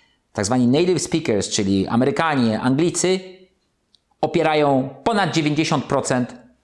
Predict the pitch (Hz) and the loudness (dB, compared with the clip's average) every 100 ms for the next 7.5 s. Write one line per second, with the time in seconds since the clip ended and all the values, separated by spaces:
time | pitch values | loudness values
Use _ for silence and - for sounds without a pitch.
0 | _ _ - - 123 110 113 - - - | _ _ -4 0 2 2 0 -8 -8 -4
1 | 123 113 101 87 - - - _ _ - | 0 2 0 -2 -10 -16 -20 _ _ -2
2 | 135 165 156 110 117 104 - 127 127 127 | 0 0 0 0 2 0 -2 -2 2 2
3 | 147 120 131 117 107 98 110 113 117 131 | 2 2 0 0 2 2 2 2 0 -2
4 | - - 110 98 104 104 110 113 110 110 | -4 -2 -2 0 0 0 0 0 0 -2
5 | - - 110 101 123 113 - 107 - - | -2 -2 0 0 -2 -4 -6 -6 -6 -2
6 | 131 143 104 85 - - _ - 104 104 | 0 0 0 -2 -6 -20 _ -8 -4 -2
7 | 104 - 135 98 | -2 -2 0 0